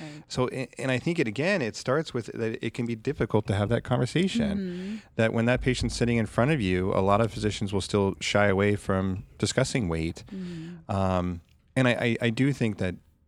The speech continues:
Speaker 2: that we have an advantage in that way, that especially with you, that people are
Speaker 1: Mm-hmm.
Speaker 2: expecting to talk about weight,
Speaker 1: Mm-hmm.
Speaker 2: just like with us, they're expecting to talk about diabetes. And at least that
Speaker 1: Right.
Speaker 2: one barrier is down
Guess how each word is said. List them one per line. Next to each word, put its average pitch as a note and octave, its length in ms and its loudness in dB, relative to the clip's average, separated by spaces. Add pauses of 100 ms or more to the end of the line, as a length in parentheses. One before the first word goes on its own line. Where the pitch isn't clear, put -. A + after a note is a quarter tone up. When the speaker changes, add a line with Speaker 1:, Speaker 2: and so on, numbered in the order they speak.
Speaker 2:
that G2 160 -4
we A#2 220 0
have A2 140 0
an G2+ 60 0
advantage G#2 480 0
in F#2 140 -2
that F2 180 -2
way, E2+ 240 -4
that E2+ 300 -6
especially - 480 -4
with E2+ 180 -8
you, A#2+ 260 6
that F2+ 140 2
people F#2+ 260 0
are F2 40 4
Speaker 1:
Mm-hmm. D#2+ 80 0
Speaker 2:
expecting A2 480 2
to F2 40 -2
talk F2 280 -2
about E2+ 320 0
weight, E2+ 280 0
Speaker 1:
Mm-hmm. F3+ 280 -8
Speaker 2:
just - 200 -8
like F2 160 -2
with E2 140 -2
us, - 220 2
they're F2+ 80 -2
expecting F2 400 -4
to E2+ 100 -2
talk E2 220 -2
about E2 240 -2
diabetes. E2+ 500 -2
And G2 80 0
at G#2+ 60 0
least C3 300 0
that G2+ 240 4
Speaker 1:
Right. G2+ 60 -2
Speaker 2:
one G2+ 260 4
barrier F#2 440 2
is E2 100 -2
down G2 460 0